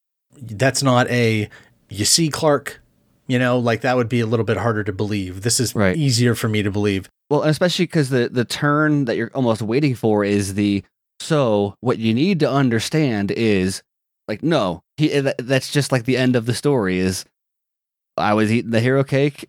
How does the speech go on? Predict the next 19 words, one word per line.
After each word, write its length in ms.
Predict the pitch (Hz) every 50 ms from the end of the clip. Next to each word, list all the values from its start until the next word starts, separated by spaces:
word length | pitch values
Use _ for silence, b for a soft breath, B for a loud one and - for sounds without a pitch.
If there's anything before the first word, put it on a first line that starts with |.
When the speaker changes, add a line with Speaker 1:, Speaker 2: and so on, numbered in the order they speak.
| _ _
Speaker 2:
and 240 | - 127 117 117 123
the 60 | 120
horses 320 | 120 131 127 - 117 107
were 80 | 107 101
drowning. 560 | 90 104 98 92 92 90 90 90 90 90 - - _ _ _ _ _ _ _ _ -
And 200 | 107 104 104 104
I 40 |
used 200 | 107 113 107 -
to 60 | - 104
hear 220 | 104 120 117 113
'em 100 | 110 110
screaming 400 | - - - 127 123 113 113 113
in 80 | 120 117
my 140 | 113 113 113
night, 200 | 113 110 107 -
in 120 | 113 110 110
my 160 | 107 107 107
nightmares. 600 | 107 107 104 80 90 92 87 87 87 90 92 - - _ _ _ _ _ _ _ -
And 360 | 113 107 107 101 98 -